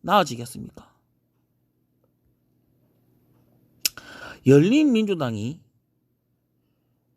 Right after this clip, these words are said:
아, 교섭단체가 되면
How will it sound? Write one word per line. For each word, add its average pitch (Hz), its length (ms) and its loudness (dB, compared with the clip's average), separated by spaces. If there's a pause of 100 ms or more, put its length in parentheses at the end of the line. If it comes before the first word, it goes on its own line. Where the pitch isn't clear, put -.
(260)
아, - 760 -10 (880)
교섭단체가 143 600 0
되면 107 280 -10